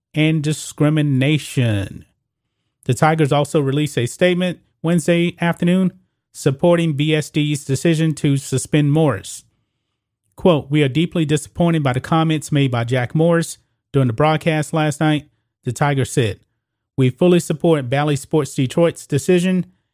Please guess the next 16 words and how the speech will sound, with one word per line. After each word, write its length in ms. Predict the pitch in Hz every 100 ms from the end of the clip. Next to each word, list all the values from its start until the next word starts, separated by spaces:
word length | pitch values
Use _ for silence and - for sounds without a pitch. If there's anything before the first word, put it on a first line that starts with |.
| _
and 180 | 131 139
their 200 | 135 123
ongoing 580 | 156 165 147 147 147 151
commitment 480 | 143 139 147 143 139
to 160 | - 123
ensure 580 | 117 - 160 156 147 _ _ _ _ _ _ -
that 240 | 120 113 147
all 420 | 151 156 151 - _ _ _ _ _ _
personal, 540 | - 147 - 151 147 -
personnel 540 | - 170 - 151 143
are 180 | 131 123
held 300 | 139 143 143
to 100 | 131
the 60 |
highest 340 | 113 143 143 139
standards 540 | 151 139 139 131 -